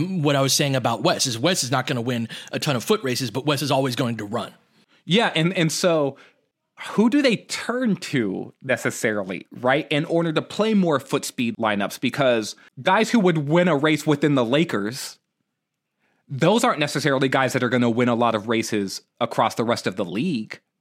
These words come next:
Speaker 2: right?
Speaker 1: Right.
Speaker 2: And, and, and so Bradley may be the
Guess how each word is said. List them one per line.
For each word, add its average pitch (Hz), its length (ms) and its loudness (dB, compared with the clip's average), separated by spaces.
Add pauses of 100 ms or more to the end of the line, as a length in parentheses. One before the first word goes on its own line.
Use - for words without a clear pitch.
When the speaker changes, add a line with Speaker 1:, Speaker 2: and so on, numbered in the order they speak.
(140)
Speaker 2:
right? 131 260 2
Speaker 1:
Right. 104 180 -6
Speaker 2:
And, 135 220 0
and, 147 140 -4 (240)
and 147 160 0
so 147 300 2 (220)
Bradley 175 580 2
may 156 180 4
be 156 300 2
the 127 340 2